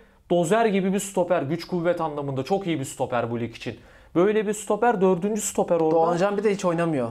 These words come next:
Speaker 2: düşün.
Speaker 1: İki, aynen, Doğancan Otman gibi bir stoper yedek kalıyor. Tarsus'ta stoper yok.
Speaker 2: Hı hı.
Speaker 1: Sağ bekte Sefa Durmuş'u ben pek beğenmiyorum ama Sefa elinden geleni yapıyor. O konuda bir şey diyemem
Speaker 2: İki maçlık
Speaker 1: oyuncuya.
Speaker 2: kes yaptı son iki
Speaker 1: Muharrem
Speaker 2: maç.
Speaker 1: Doğan bir kere az sol bek olacak bir oyuncu değil.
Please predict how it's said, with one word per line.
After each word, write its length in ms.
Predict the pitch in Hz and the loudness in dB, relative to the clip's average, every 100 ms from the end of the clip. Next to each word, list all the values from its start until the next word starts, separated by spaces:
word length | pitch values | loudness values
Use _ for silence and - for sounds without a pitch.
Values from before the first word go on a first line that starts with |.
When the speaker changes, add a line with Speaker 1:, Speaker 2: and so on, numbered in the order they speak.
| 113 | -6
Speaker 2:
düşün. 200 | - 127 | -6 -2
Speaker 1:
İki, 160 | - | 0
aynen, 360 | 185 214 208 156 | 0 0 0 0
Doğancan 420 | 151 180 202 208 | 2 0 0 0
Otman 380 | 226 226 226 226 | 0 0 -2 -2
gibi 180 | 214 190 | -2 -4
bir 60 | |
stoper 380 | 208 - 220 226 | -6 -2 0 0
yedek 380 | 214 185 226 240 | 2 2 2 2
kalıyor. 400 | 247 226 240 262 262 - - | 0 2 4 2 0 -14 -12
Tarsus'ta 540 | - 202 214 240 247 254 | -2 -2 -2 -4 0 0
stoper 440 | - 247 240 240 | 0 -2 2 2
yok. 200 | 165 113 - | 2 -2 -6
Speaker 2:
Hı 60 | 147 | -6
hı. 60 | |
Speaker 1:
Sağ 380 | 139 151 196 214 | -2 0 2 4
bekte 400 | 226 226 - 220 | 2 0 0 0
Sefa 440 | 220 202 208 202 | 2 0 2 2
Durmuş'u 400 | 190 196 196 208 | 2 -2 -2 0
ben 180 | 190 196 | 2 2
pek 240 | 190 196 165 | 0 -2 2
beğenmiyorum 540 | 160 202 196 175 151 | 2 2 0 0 2
ama 220 | 180 180 | 2 2
Sefa 440 | 180 190 185 190 180 | 0 0 2 4 4
elinden 400 | 175 180 185 165 | 2 0 -2 -2
geleni 280 | 147 156 160 | -2 0 0
yapıyor. 340 | 147 139 151 | -2 0 0
O 60 | 156 | 0
konuda 300 | 156 156 165 | -2 0 0
bir 40 | |
şey 260 | 165 156 143 | 0 -2 0
diyemem 240 | 151 143 | 0 2
Speaker 2:
İki 100 | 196 | 2
maçlık 260 | 196 180 180 | 2 0 -2
Speaker 1:
oyuncuya. 180 | 214 | -2
Speaker 2:
kes 140 | 208 254 | 0 0
yaptı 220 | 240 196 | 0 -2
son 120 | 190 | 0
iki 100 | 190 196 | 2 4
Speaker 1:
Muharrem 280 | 240 254 | 4 2
Speaker 2:
maç. 80 | 254 | 2
Speaker 1:
Doğan 260 | 254 254 247 | 2 2 0
bir 60 | 240 | 0
kere 180 | 233 | 2
az 100 | 233 - | 2 2
sol 260 | - 220 | 0 0
bek 160 | 208 208 | 0 0
olacak 400 | 196 185 190 180 | 0 0 0 2
bir 40 | |
oyuncu 340 | 175 180 196 247 | 4 4 2 0
değil. 320 | 226 127 - | 2 0 -4